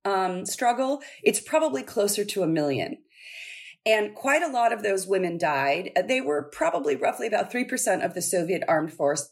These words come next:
forces. Eighty women ultimately get designated heroes of the Soviet Union, which is the highest honor that you can get,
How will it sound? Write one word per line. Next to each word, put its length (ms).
forces. 580
Eighty 640
women 560
ultimately 800
get 340
designated 840
heroes 760
of 180
the 40
Soviet 380
Union, 300
which 120
is 140
the 80
highest 560
honor 500
that 160
you 120
can 160
get, 360